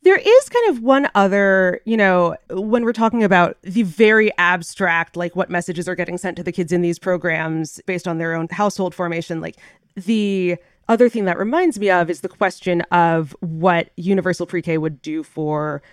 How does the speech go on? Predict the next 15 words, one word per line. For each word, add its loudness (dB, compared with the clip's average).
for 4
retaining, 0
like, -6
income -2
diversity 0
in 0
public -4
schooling, -2
right? -2
Because 2
it -2
does 4
seem 2
that 0
the -2